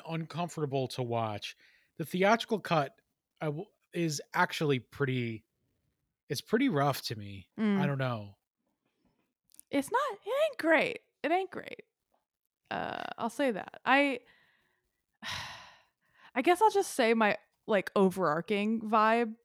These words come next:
Speaker 2: that I left the film with, and maybe that can help us get into more, like, granular stuff. But, like, I find the themes of this film very interesting, and I can absolutely see,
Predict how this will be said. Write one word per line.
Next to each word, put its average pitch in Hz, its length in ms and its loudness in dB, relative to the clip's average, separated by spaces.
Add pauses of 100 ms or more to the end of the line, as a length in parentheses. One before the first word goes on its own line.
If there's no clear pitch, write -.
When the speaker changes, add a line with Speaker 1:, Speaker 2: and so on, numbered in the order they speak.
(120)
Speaker 2:
that 233 100 6
I 240 80 8
left 240 300 2
the 269 80 2
film 262 260 2
with, 269 220 2
and 220 80 2
maybe 196 160 2
that 185 140 0
can 175 140 -2
help 180 200 0
us 175 160 -4
get 175 120 -2
into 175 200 -4
more, 165 280 0
like, 160 180 -4
granular 170 480 -4
stuff. 214 360 0 (500)
But, 247 120 2
like, 247 340 2 (320)
I 339 480 2 (1400)
find 254 440 6
the 262 60 0
themes 202 520 -2
of 214 120 -6
this 240 180 -4
film 240 300 -2
very 175 360 -2
interesting, 160 640 -8
and 208 80 -6
I 196 60 -2
can 202 140 0
absolutely 202 440 -2
see, 175 460 -8